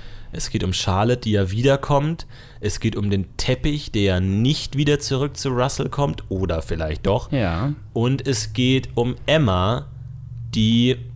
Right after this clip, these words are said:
Speaker 1: manchmal kommen sie nicht wieder.
Speaker 2: Ich glaube, es geht eher um Viviana.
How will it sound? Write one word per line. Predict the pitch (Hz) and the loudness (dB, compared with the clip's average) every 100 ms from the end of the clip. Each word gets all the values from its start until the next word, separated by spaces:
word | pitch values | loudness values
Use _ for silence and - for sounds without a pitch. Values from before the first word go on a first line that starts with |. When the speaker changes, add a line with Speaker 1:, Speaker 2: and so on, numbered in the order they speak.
| - - - - - - | -14 -12 -12 -12 -14 -10
Speaker 1:
manchmal | 95 98 - 98 | -6 -4 -2 -2
kommen | 98 98 104 | -2 -2 0
sie | 95 101 | 0 0
nicht | 98 101 - | 0 -2 -6
wieder. | 98 117 120 123 - - - - - | -4 0 2 0 -4 -14 -16 -16 -4
Speaker 2:
Ich | 143 | 2
glaube, | 185 | 4
es | 190 | 4
geht | 190 | 4
eher | 190 | 6
um | 175 | 6
Viviana. | 156 151 147 170 202 120 113 120 | 6 6 6 6 6 6 4 2